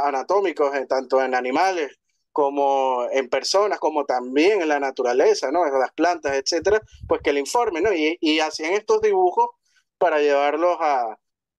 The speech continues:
a la corte de Madrid, y muchos de ellos fueron llevados hasta Madrid, por lo menos. Está el caso del megaterio de Lu-, de Luján, en, en el virreinato del Río de la Plata, que es, eh, unos huesos de unos fósiles de, de un,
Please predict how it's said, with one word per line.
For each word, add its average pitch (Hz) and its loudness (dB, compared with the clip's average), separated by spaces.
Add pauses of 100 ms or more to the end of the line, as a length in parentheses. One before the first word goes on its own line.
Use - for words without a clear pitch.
a 156 0
la 139 0
corte 143 0
de 170 2
Madrid, 202 2
y 180 -4
muchos 165 2
de 170 4
ellos 226 0
fueron 180 -2
llevados 170 0
hasta 156 -6
Madrid, 165 -2
por 151 0
lo 139 2
menos. 175 0 (400)
Está 143 0
el 143 -2
caso 170 0
del 185 0
megaterio 160 0
de 165 2
Lu-, 147 0
de 135 0
Luján, 185 -2 (460)
en, 139 2
en 135 0
el 131 0
virreinato 135 2
del 135 0
Río 151 2
de 156 2
la 170 0
Plata, 175 -2
que 156 0
es, 151 -8 (380)
eh, 165 2
unos 160 0
huesos 175 0
de 180 0
unos 175 -2
fósiles 175 0
de, 147 2
de 131 -2
un, 156 2